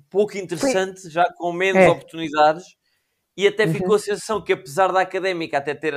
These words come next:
Speaker 1: um bocadinho mais bola nos últimos momentos, que nos últimos dez minutos, ficou sempre aquela sensação de, olha, queres ver,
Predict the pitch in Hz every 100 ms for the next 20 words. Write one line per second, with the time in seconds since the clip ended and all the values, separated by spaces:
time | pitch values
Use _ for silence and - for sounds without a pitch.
0 | 143 151 143 160 151 160 156 135 147 147
1 | 139 131 135 139 131 123 139 135 - 127
2 | 117 123 131 113 131 127 127 147 _ _
3 | _ _ _ - 180 220 196 214 175 208
4 | 175 202 185 156 127 - 160 135 160 165
5 | 131